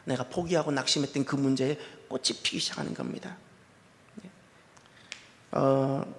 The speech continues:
오늘 말씀을 대하면서 송구하지만 제 젊었을 때 시절이 많이 생각이 났습니다. 아, 하나님께서 그때 제 인생에 꽃을 피우셨구나. 예. 사람마다 고-, 곤고함과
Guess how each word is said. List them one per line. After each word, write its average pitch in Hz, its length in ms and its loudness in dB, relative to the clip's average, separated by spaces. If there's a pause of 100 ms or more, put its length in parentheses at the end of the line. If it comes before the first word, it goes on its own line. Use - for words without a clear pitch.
(140)
오늘 233 220 6
말씀을 175 360 0
대하면서 139 420 -2
송구하지만 143 840 -2
제 - 120 0
젊었을 165 480 0
때 131 200 2
시절이 156 360 0
많이 120 180 0
생각이 - 360 -4
났습니다. - 540 -8 (640)
아, 139 720 -4 (640)
하나님께서 202 640 -2
그때 - 320 -6
제 147 160 0
인생에 147 400 -4
꽃을 - 320 -6
피우셨구나. 175 720 -6 (760)
예. 175 60 -16 (3000)
사람마다 170 960 0
고-, - 100 -10 (180)
곤고함과 147 1000 0